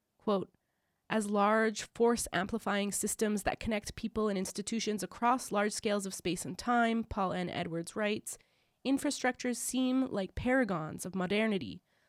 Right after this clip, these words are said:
understood as a condition of subjection to systems, bureaucracies, hardware, and panoptic power," end quote. A sociopolitical reading of infrastructures emphasizes the way that they, quote, "drive and maintain standardization,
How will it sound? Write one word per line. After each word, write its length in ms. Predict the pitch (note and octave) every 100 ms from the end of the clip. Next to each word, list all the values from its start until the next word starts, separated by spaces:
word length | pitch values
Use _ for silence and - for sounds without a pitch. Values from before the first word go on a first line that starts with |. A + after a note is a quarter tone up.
| _
understood 460 | A3 A3+ - C4 B3+
as 100 | A#3+
a 40 |
condition 460 | B3 A#3 A3+ - A#3+
of 120 | G#3
subjection 520 | E3 F#3 G#3 - G#3
to 100 | G#3
systems, 640 | F#3 A3 - A3 G#3+ G#3 -
bureaucracies, 840 | - E3+ F3+ - F#3+ G3 F#3+ F#3+ -
hardware, 480 | - G3 F#3 F3+ F3+ - _ _
and 340 | - G#3 F#3+ F#3+
panoptic 440 | F#3 E3 - -
power," 480 | - F#3 F3 E3+ F3+ _
end 160 | F#3 F3+
quote. 260 | - - _ _ _ _ _ _ _ _ _ _ _ _ _ _ _ _
A 40 | A3+
sociopolitical 760 | C4 C4+ C#4 C4+ B3+ A#3+ G#3+
reading 360 | G3+ B3 D4 C#4
of 80 | G3
infrastructures 680 | F#3+ F3+ - F3 - F3+ F3+
emphasizes 680 | A#3 B3 C4+ G#3 F3+ F3 F3+
the 100 | F#3
way 140 | F#3+ F#3+
that 180 | E3
they, 120 | G3 F#3+
quote, 420 | - G#3+ G3+ -
"drive 420 | A3 G#3 A#3 C4
and 160 | B3 A3
maintain 540 | G3+ - A3+ A#3 A#3
standardization, 1040 | - G3+ G#3 F#3 F3 E3+ G#3 - - -